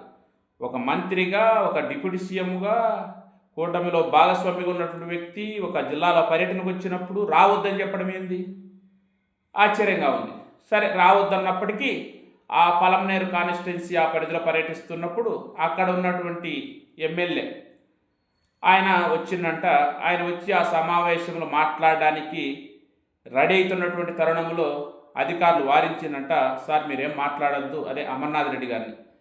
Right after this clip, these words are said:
అంటే ఆయన కూడా పాపం ఏం చేసేలా కూర్చున్నాడంట. సరే, ఈ పర్యటన అంతా అయిపోయిన తర్వాత ఈ పర్యటనపై ఆంధ్రజ్యోతి పేపర్లో రాసిండ్రు, ఇంకా రకరకాల చర్చలు జరుగుతుండే. టోటల్గా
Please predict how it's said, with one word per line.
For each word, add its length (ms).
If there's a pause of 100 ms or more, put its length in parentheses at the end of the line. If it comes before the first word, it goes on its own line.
(440)
అంటే 180
ఆయన 200
కూడా 140
పాపం 260
ఏం 220
చేసేలా 320
కూర్చున్నాడంట. 800 (400)
సరే, 220
ఈ 80
పర్యటన 440
అంతా 400
అయిపోయిన 420
తర్వాత 480 (640)
ఈ 140
పర్యటనపై 680
ఆంధ్రజ్యోతి 580
పేపర్లో 500
రాసిండ్రు, 480
ఇంకా 200
రకరకాల 640
చర్చలు 280
జరుగుతుండే. 480
టోటల్గా 1040